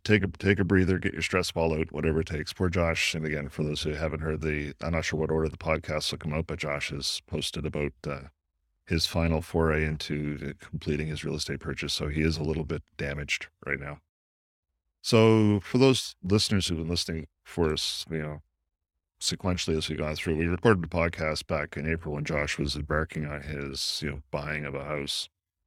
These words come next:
And it seemed that the, the landscape had shifted a little bit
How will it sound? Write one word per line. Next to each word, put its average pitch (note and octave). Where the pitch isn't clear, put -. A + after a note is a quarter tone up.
And D2
it F2
seemed D3+
that F#2+
the, D#2+
the D#2+
landscape F2+
had D2+
shifted -
a C#2+
little -
bit -